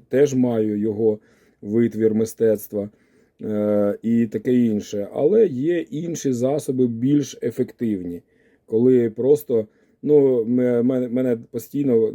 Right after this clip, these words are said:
е, присилає мій учень фотографії, коли він ввечері проїжджає повз мій будинок, з кілометрів з п'яти, з десяти фотографує, і там, де мій будинок,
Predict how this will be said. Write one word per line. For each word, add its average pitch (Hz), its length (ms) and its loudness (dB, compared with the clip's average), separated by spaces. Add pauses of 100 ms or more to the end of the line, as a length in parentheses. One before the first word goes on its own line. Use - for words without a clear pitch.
е, 107 120 0
присилає 107 580 0
мій 107 180 2
учень 107 320 -4
фотографії, 110 640 -6
коли 110 240 -2
він 107 120 -2
ввечері 107 400 0
проїжджає 104 600 -2 (440)
повз 110 340 0
мій 107 240 0
будинок, 156 520 -2
з 113 360 -6
кілометрів 113 640 0
з - 260 -14
п'яти, 127 400 -2
з 104 60 -6
десяти 107 520 -4 (340)
фотографує, 110 760 0
і 104 40 -4
там, 107 220 -4
де 104 180 0
мій 104 160 0
будинок, 117 440 -4